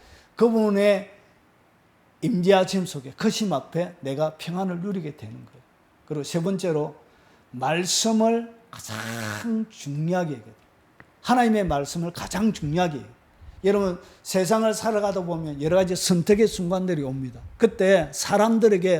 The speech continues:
뭘 구하지 마라? 도움을 구하지 말라. 조언을 구하지 말라는 것이죠. 하나님의 말씀 앞에 성령님께 물으라는 것이죠.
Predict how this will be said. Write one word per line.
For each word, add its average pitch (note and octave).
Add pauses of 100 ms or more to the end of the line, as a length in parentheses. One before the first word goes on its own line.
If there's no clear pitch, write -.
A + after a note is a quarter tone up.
(120)
뭘 D#3+
구하지 D#3+
마라? D3+ (500)
도움을 F#3+
구하지 D3
말라. C#3+
조언을 F#3
구하지 D#3+
말라는 D#3
것이죠. A#2+ (760)
하나님의 C4+
말씀 D#3+
앞에 F3
성령님께 A3
물으라는 E3
것이죠. -